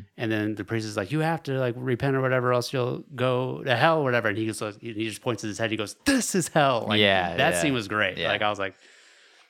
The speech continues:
Speaker 1: like,
Speaker 2: Yeah.
Speaker 1: that shit was powerful.
Speaker 2: Yeah.
Speaker 1: Benicio del Toro is the fucking man.
Speaker 2: He is, dude.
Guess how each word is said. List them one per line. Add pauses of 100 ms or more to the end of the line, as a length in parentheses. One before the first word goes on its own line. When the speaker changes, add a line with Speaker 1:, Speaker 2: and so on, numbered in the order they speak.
(600)
Speaker 1:
like,
Speaker 2:
Yeah.
Speaker 1:
that
shit
was (300)
powerful.
Speaker 2:
Yeah.
Speaker 1:
Benicio
del
Toro
is
the
fucking
man.
Speaker 2:
He
is,
dude.